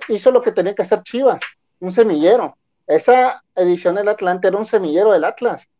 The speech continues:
que jugaban muy bien. Sí. No, no se le niega, la Volpe hizo un equipazo con ese Atlas, pero no quedó campeón por los penales, ok. Pero, ¿cómo puedes decir, "No, ha-,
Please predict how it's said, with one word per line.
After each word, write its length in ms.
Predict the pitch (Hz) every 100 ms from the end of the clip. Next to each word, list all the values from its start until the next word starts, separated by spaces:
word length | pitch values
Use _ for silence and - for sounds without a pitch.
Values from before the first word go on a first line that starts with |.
| _ _
que 80 | -
jugaban 360 | - 135 214 170
muy 180 | 214 190
bien. 360 | 156 208 139 _ _ _ _ _ _ _ _ _ _ -
Sí. 160 | 131 123 _ _ _ _ -
No, 300 | 135 131 165
no 180 | 156 175
se 120 | 220
le 120 | 185
niega, 260 | 151 202 165
la 120 | 143
Volpe 400 | 131 156 - 202
hizo 280 | 180 185 202
un 320 | 196 185 202
equipazo 480 | 185 - 170 180 185
con 140 | 165
ese 140 | 165 175
Atlas, 280 | 180 220 -
pero 120 | 135
no 120 | 147
quedó 160 | 175 175
campeón 280 | 175 170 165
por 120 | 165
los 100 | -
penales, 380 | 139 139 139 -
ok. 160 | 147 147 - _ _ _ _ _
Pero, 400 | 180 175 151 - _
¿cómo 260 | - 180 240
puedes 340 | 240 247 254
decir, 460 | 233 220 233 202 185 _ _ _
"No, 200 | 226 254
ha-, 120 | 269